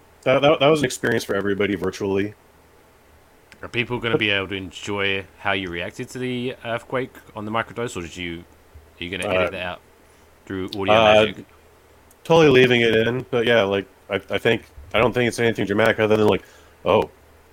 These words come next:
Speaker 1: you, are you guys seeing this?" Like, 'cause obviously Drew Angelman's in Florida and Robin Seto's in Sacramento, so the,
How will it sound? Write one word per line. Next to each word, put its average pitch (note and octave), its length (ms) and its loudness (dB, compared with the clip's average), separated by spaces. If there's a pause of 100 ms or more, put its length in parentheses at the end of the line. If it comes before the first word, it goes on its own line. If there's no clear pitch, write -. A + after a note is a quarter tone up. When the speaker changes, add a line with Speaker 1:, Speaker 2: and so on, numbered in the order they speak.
(380)
Speaker 1:
you, F2+ 200 -6 (400)
are E2+ 80 0
you G2 100 0
guys G2 240 4
seeing G2+ 300 4
this?" - 320 2 (380)
Like, F#2 200 2
'cause G#2 200 2
obviously B2+ 420 4
Drew B2 240 4
Angelman's B2 500 4
in G2+ 120 0
Florida G#2+ 540 4
and F#2+ 80 0
Robin G2+ 260 2
Seto's G2+ 340 0
in F#2 60 -4
Sacramento, F#2 680 0
so F2+ 220 -4
the, F#2 200 -6